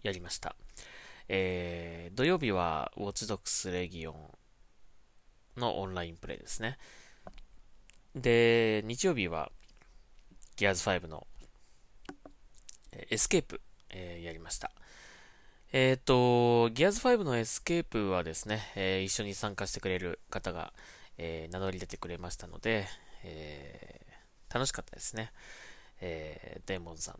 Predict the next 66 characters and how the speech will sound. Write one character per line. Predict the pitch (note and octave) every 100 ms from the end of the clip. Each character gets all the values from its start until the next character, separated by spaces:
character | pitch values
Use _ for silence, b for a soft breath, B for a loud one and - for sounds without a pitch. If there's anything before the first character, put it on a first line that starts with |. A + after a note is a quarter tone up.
| -
と | D#2+ - - - _ _
力 | A2 -
丸 | F#2+ F2+
さ | F2+
ん | F2
に、 | E2+ - - -
え | C#2+ D#2+
ー、 |
感 | - F#2+
謝 | -
し |
た | -
い | D#2
と | -
思 | D2
い |
ま | E2
す。 | F2 -
あ |
り | F#2+
が | F2
と | E2+
う |
ご |
ざ | D2+
い |
ま | D#2
し | F2+
た。 | -
ま | F#2+ A#2
た | C3+
ぜ | D#3
ひ、 | - -
あ | E2
の、 | D#2
一 | -
緒 | -
に | F2 D#2
や | E2+
り、 | F2+ - - -
や | -
れ | F2+
た | -
ら |
い | C#2
い |
で | -
す | -
ね。 | C#3+ - B B B B B
は | G2
い。 | F2 - - B B B B B B B B B B - - -
え | B2+ C3+ C3+ C3+ C3 B2+
ー |
っ | -
と、 | B2+ B2 A#2+ A#2+ A#2 A#2 A#2 A#2 A#2 A#2 A2+ G#2+ B B B B B B B B -
い | B2+
や、 | A#2 A2
今 | B2+
日 | A#2
ち | -
ょ | B2
っ | -
と | G2+
も | G2
う |
ね、 | F#2+